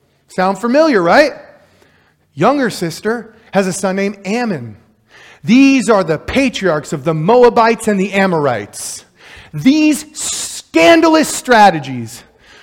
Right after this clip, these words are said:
caused more problems than they brought solutions.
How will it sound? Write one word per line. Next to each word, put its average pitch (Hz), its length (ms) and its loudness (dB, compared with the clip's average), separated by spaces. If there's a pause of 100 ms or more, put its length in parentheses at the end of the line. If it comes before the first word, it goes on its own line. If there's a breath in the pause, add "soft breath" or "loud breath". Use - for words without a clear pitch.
(100 soft breath)
caused 208 340 0
more 226 360 0
problems 170 800 -2 (380 soft breath)
than 190 140 0
they 175 120 0
brought 165 320 0
solutions. 131 840 -10